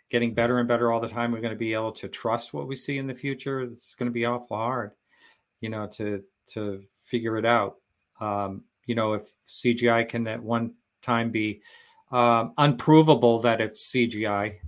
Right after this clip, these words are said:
that'll be tough. And, and we're heading in that direction, really. So, um, I had an interesting comment. I was speaking with a friend last night, and she said,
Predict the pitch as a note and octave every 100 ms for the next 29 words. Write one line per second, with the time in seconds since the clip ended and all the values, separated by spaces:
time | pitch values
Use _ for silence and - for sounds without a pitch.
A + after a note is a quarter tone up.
0 | - A2+ B2 A2+ G2+ G2+ F2+ - _ _
1 | _ _ _ - A2 A#2 A#2 A2+ A2+ A#2
2 | C3 B2+ A#2+ A2+ A2+ A2+ C#3+ - E2+ F2+
3 | A2+ A2+ F#2 _ _ _ _ _ _ _
4 | _ - B2+ A#2 - - B2+ B2 B2+ E3+
5 | D#3 C#3+ D#3 C#3 C3 - A#2+ A#2+ B2+ B2
6 | A#2 - A2+ A2+ - A#2 A#2+ A2+ G2 A#2+
7 | A#2+ A#2 G#2+ - A2 G#2+ G#2+ _ _ _
8 | _ A#2 A#2 - A#2 - A#2+ A#2